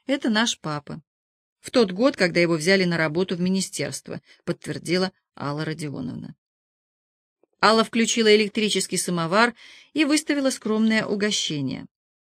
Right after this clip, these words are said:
Так не вязалась эта плетёная сухарница с горсткой простых сухариков, с пышной, хотя и запылённой обстановкой дома.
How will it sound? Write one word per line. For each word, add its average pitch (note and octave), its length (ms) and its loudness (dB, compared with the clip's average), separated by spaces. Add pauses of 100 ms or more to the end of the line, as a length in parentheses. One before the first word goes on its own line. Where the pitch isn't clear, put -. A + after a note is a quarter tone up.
(640)
Так A#3 220 4
не A#3 160 6
вязалась G#3+ 600 4
эта F3 360 0 (840)
плетёная A3 600 4
сухарница F#3 840 -2 (360)
с E3+ 100 -6
горсткой C#4+ 560 2 (360)
простых G3 400 -2
сухариков, A3+ 640 -6 (240)
с - 180 -10
пышной, A3 600 -2 (680)
хотя F3+ 500 0 (420)
и F3 80 -10
запылённой F#3 640 -4
обстановкой D#3 720 -8
дома. D3+ 400 -8